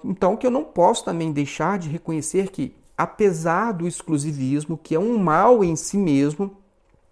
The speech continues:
Luiz Eugênio ele está lançando na Maranata uma sementinha que pode despertar as pessoas a se libertarem de alguns ensinos exclusivos da Maranata. E é assim mesmo que começa: uma sementinha hoje aqui,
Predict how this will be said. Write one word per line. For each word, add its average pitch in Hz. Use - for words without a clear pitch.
Luiz 170
Eugênio 165
ele 220
está 196
lançando 226
na 196
Maranata 180
uma 160
sementinha 202
que -
pode 160
despertar 175
as 170
pessoas 147
a 143
se -
libertarem 185
de 170
alguns 147
ensinos 147
exclusivos 143
da 143
Maranata. 147
E 156
é 180
assim 233
mesmo 170
que 156
começa: 120
uma 117
sementinha 117
hoje 131
aqui, 202